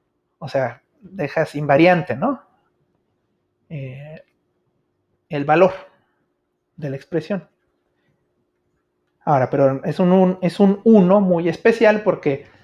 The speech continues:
fíjense, el nu-, eh, esta, existe esta que voy a poner aquí, ¿no?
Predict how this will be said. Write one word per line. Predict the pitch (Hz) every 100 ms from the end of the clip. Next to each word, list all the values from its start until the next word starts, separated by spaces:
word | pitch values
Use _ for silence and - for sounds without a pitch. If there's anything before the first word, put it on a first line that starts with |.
| _ _ _ _ _
fíjense, | - 190 175 156 151
el | 151
nu-, | 160 - _ _ _ _ _ _ -
eh, | 147 139 135 -
esta, | 151 - -
existe | 165 156 - 220 202 - 202 185 170
esta | 165 - 156 135 - - _
que | 143
voy | 139
a | 135
poner | 135 147
aquí, | 143 214 156
¿no? | 143 240